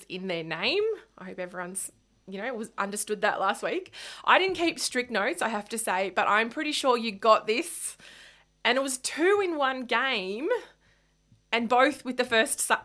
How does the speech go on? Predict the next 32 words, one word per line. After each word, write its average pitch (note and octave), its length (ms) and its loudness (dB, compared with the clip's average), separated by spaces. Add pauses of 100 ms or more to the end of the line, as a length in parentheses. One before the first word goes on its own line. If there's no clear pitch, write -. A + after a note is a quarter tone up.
(100)
first, G#3+ 500 -4 (160)
same G#3+ 320 -2
first G3 300 2
name. G3 500 0
So F3+ 260 0
Maddie G#3+ 340 -2
Proud G#3 720 2 (400)
had G3 200 -2
ten G3 560 -4
and F#3 160 -6
Maddie G3 220 -2
Turner G#3+ 460 -6
had G3+ 360 -6 (320)
eleven. G#3+ 420 0 (240)
And B3+ 120 4
I C4+ 80 4
mean, C#4+ 160 0
truly, D#4 420 0
what B3 240 2
are C4+ 60 2
the B3+ 60 0
chances A#3+ 600 -4 (440)
of F#3+ 240 -6
that G#3 240 4
happening? G#3 420 0
Was G3+ 120 -4
that G#3+ 200 8
always G3+ 320 4
part F3 400 0
of F3 140 -8
the - 60 -14
plan? D#3+ 600 -10